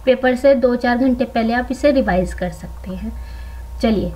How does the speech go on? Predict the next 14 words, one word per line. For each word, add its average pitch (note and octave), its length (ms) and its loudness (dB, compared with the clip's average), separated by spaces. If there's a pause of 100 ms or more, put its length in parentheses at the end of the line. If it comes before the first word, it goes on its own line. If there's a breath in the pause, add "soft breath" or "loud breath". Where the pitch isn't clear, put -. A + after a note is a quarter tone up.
(100)
अब A3 120 2
भौतिक B3 400 2
घटक C#4 320 2
की D4 100 -2
बात C4 240 2
करते B3+ 260 0
हैं। D4+ 120 2
तो E4 60 2
भौतिक A3+ 420 2
में C#4+ 160 4
तीन B3+ 260 4
होगा, C4+ 300 4
स्थलीय B3+ 460 2
घटक, C#4 320 0